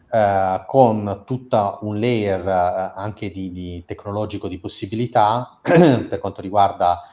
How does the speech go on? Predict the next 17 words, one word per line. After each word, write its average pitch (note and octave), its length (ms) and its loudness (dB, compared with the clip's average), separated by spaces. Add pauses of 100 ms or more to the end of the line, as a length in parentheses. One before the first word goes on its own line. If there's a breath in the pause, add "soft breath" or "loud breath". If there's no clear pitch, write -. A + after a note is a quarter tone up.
(140 loud breath)
l'interscambio G#2 460 -6
dei A2 120 0
dati, G#2+ 280 2
che G#2 80 -4
si G#2 140 -10
basi G2+ 340 0
non F#2+ 160 -8
solo G#2+ 220 -4
sulle F#2+ 420 -8
chiamate F#2+ 360 -10
A - 20 -8
P F#2+ 400 -2
I, G#2+ 160 -6
che - 100 -20
sono F2 240 -20
un E2+ 100 -16
po', E2+ 340 -8